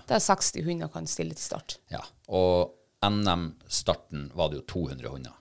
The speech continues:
Speaker 1: Ja.
Speaker 2: Så, ehm, ja, man skal være, man skal ha litt dagen og være god for
Speaker 1: Ja.
Speaker 2: å gå videre.
Speaker 1: Det jeg er veldig fornøyd med da på, på N M, det er at hun ble aldri hevet ut av lista. Hun ble rangert som nummer ti. Vi ble aldri avsluttet.
Speaker 2: Ja.
Speaker 1: Så det er jeg veldig fornøyd med.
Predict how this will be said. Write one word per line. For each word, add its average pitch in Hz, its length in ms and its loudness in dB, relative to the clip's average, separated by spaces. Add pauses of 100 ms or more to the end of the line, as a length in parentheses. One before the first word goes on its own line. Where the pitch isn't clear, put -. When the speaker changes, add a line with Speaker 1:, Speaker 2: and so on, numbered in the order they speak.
Speaker 1:
Ja. 185 160 2 (520)
Speaker 2:
Så, - 280 -8
ehm, 76 260 -8 (560)
ja, 196 200 -4
man 143 280 -4
skal 143 180 -2
være, 127 300 2 (560)
man 127 120 -10
skal - 280 -8
ha 139 120 0
litt 113 240 -6
dagen 95 360 4 (160)
og 123 180 0
være 110 220 4
god 101 240 -4
for - 180 -2
Speaker 1:
Ja. 220 60 4
Speaker 2:
å - 80 0
gå 78 60 -2
videre. - 260 -4 (600)
Speaker 1:
Det 294 140 8
jeg 294 80 10
er 285 60 10
veldig 262 200 10
fornøyd 269 380 8
med 190 100 6
da 175 80 8
på, 180 200 4 (160)
på 180 160 4
N 180 240 6
M, 170 160 2
det 202 100 2
er 226 140 10
at - 180 -2
hun 202 260 0
ble 196 140 8
aldri 185 300 6
hevet 175 240 4
ut 180 160 0
av 190 80 4
lista. - 320 2
Hun 180 120 0
ble 220 160 6
rangert 175 360 4
som 180 100 -2
nummer 170 160 -2
ti. 180 200 -2 (160)
Vi - 140 -4
ble - 120 2
aldri 98 260 4
avsluttet. - 540 2 (180)
Speaker 2:
Ja. 73 140 -4 (240)
Speaker 1:
Så - 180 -10
det 190 100 2
er 170 60 4
jeg 170 80 2
veldig 87 200 -2 (120)
fornøyd - 320 -8
med. - 140 -10